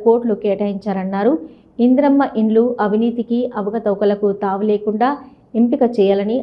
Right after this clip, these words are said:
అధికారులకు సూచించారన్నారు. గతంలో బీఆర్ఎస్ పార్టీ నాయకులు కమిషన్లు వసూలు చేశారని ఆధారాలతో సహా నిరూపిస్తామని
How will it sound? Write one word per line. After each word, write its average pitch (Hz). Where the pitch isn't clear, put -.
అధికారులకు 202
సూచించారన్నారు. 202
గతంలో 277
బీఆర్ఎస్ 240
పార్టీ 214
నాయకులు 208
కమిషన్లు 214
వసూలు 196
చేశారని 208
ఆధారాలతో 240
సహా 226
నిరూపిస్తామని 202